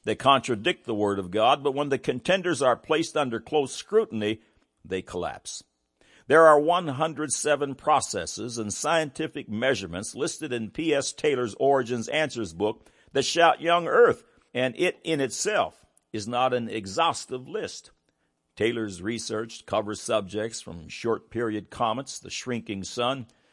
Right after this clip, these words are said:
and interstellar dust to Earth's oxygen, the rapid rate of soil and rock erosion, and human population growth.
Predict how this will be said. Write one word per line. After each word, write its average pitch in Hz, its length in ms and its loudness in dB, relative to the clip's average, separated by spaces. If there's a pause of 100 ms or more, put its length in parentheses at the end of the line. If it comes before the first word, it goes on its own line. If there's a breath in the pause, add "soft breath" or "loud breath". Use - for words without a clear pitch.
(260 soft breath)
and 95 140 -4
interstellar 120 720 0
dust 117 440 0
to 107 220 -8
Earth's 131 360 -4
oxygen, 123 640 -4
the 123 80 -4
rapid 120 440 0
rate 123 240 -2
of 101 100 -6
soil 139 420 -4
and 101 140 -4
rock 131 240 2
erosion, 131 560 -2
and 110 140 -2
human 135 280 -4
population 113 720 -2
growth. 78 280 -10